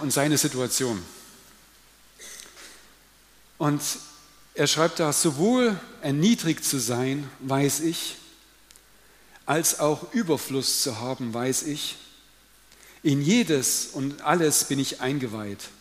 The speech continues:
sowohl satt zu sein, als auch zu hungern, sowohl Überfluss zu haben,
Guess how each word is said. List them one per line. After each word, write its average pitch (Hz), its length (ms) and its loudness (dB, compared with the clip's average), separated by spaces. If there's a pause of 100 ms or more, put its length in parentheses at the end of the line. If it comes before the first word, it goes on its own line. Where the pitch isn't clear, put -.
(760)
sowohl 156 460 4
satt 208 260 2
zu - 180 2
sein, 165 520 2 (760)
als 143 300 0
auch 135 200 -2
zu 123 260 -2
hungern, 151 440 -4 (800)
sowohl 135 360 2
Überfluss 147 640 0
zu 127 140 -2
haben, 120 380 -4